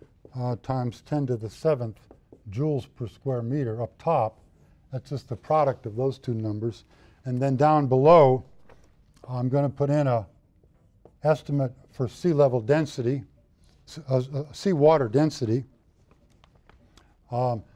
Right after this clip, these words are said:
a depth of a hundred meters, and the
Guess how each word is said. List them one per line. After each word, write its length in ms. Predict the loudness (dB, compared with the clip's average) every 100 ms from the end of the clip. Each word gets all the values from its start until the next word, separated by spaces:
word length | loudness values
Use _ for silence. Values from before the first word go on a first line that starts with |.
| -10
a 80 | -4
depth 340 | 4 4 4
of 120 | 0
a 100 | 0
hundred 300 | -2 -2 -2
meters, 580 | -2 -2 -2 -4 -8 -10 -20 _ _ _ _ _ _ -6
and 360 | -2 -2 -2
the 240 | -2 -4